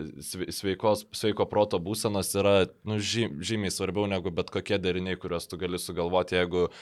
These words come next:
jeigu jis bus nesavas. Tai yra žmogus gerai psichuotas, bet jeigu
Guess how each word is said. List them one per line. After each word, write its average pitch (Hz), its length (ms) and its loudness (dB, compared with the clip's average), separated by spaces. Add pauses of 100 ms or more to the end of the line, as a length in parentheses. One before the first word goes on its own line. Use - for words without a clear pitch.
(140)
jeigu 92 300 2
jis 87 100 0
bus 92 220 -2 (160)
nesavas. 92 720 2
Tai 95 100 -2
yra 104 200 6 (360)
žmogus 104 720 4
gerai 104 260 6
psichuotas, 101 600 2
bet 87 180 0 (220)
jeigu 95 680 4